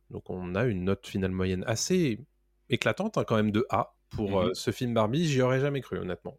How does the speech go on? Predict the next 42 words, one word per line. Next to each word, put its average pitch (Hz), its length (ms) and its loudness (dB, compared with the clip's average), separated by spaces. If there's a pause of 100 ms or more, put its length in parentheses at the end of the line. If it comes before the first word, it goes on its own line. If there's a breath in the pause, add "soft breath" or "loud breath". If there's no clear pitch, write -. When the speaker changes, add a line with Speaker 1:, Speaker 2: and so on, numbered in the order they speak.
Speaker 1:
euh, 92 120 -2 (160)
au 104 100 4
Speaker 2:
<laughs> 110 220 2
Speaker 1:
moment 117 100 2
où, 107 260 4
euh, 87 100 0 (440 loud breath)
où 101 140 2
le 98 100 4
film 123 240 -2
a 113 60 2
été 107 220 0
annoncé. 107 480 0 (440 loud breath)
Et, 131 380 2 (120)
euh, 95 360 2
bah, 90 140 -4
ça - 160 -6
fait 98 160 -4
vraiment 104 240 -2
plaisir, 90 320 -2 (360)
euh, 90 220 -2
de, 92 240 -2
de 92 160 -4
voir 110 380 0
que, - 100 -4
bah, 95 540 2 (240 loud breath)
le 107 100 2
film 147 240 2
réussit 127 460 2
à 123 80 2
avoir 113 240 2
en 123 80 2
plus - 340 -2
une 117 80 0
dimension 113 420 0
très 160 160 0
populaire, 120 420 0
puisque - 200 -12
les 104 160 2
gens 139 220 2
vont 127 160 0
le 113 40 2
voir, 113 360 2